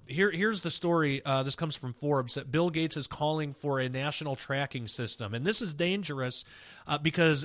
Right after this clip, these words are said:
this would be for those who aren't vaccinated. If they come up with a corona vaccine, this would be for, uh, those who don't, who don't accept the vaccine. And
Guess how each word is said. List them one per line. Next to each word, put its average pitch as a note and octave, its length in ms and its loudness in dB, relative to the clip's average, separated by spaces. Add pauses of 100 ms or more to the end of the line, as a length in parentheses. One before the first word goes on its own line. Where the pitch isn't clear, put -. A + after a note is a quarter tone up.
this F3+ 240 2
would G3+ 140 0
be F3 140 0
for D#3 500 0
those D3+ 240 -2
who D3+ 140 -2
aren't C#3 180 0
vaccinated. A#2 640 -4
If A2+ 100 -2
they C#3 120 -2
come D#3+ 160 0
up F3+ 160 0
with F3+ 100 -2
a E3 40 -6
corona D3 340 0
vaccine, A#2+ 580 -4 (300)
this C#3+ 160 0
would D#3+ 100 2
be D#3 140 0
for, C#3 480 0 (140)
uh, C3 220 0
those C#3 280 0
who C3 100 -4
don't, C3 240 0 (200)
who C3 140 -2
don't C3+ 280 0 (360)
accept B2+ 460 -4
the A#2+ 80 -4
vaccine. A#2 540 -2 (840)
And D3+ 380 6